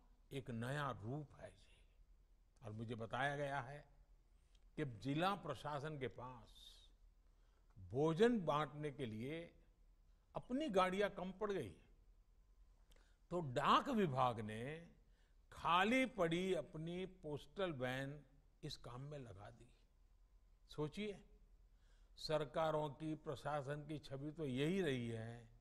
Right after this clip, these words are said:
कि पहले हर काम को मना किया जाता है। "ये तो मेरा डिपार्टमेंट है, तुमको, तुम्हें कौन दूंगा,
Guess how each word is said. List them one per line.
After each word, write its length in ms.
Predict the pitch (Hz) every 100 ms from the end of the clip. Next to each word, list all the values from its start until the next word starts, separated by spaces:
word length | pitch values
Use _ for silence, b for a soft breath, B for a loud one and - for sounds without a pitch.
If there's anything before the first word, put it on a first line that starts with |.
| - - - - - - -
कि 80 |
पहले 500 | 131 - 135 147 160
हर 240 | 139 131 135
काम 400 | - 135 143 147
को 520 | 156 180 220 214 - - - - 123
मना 340 | 117 120 135
किया 360 | 113 120 123 113
जाता 320 | 107 101 -
है। 300 | - - - - - - - - - - - - - - - - - -
"ये 100 | 135
तो 160 | 131 143
मेरा 300 | 139 147 151
डिपार्टमेंट 600 | 143 147 135 139 139 135
है, 140 | 135
तुमको, 440 | - 147 143 151
तुम्हें 320 | 135 147 151 156
कौन 240 | 156 151
दूंगा, 480 | 143 147 127 101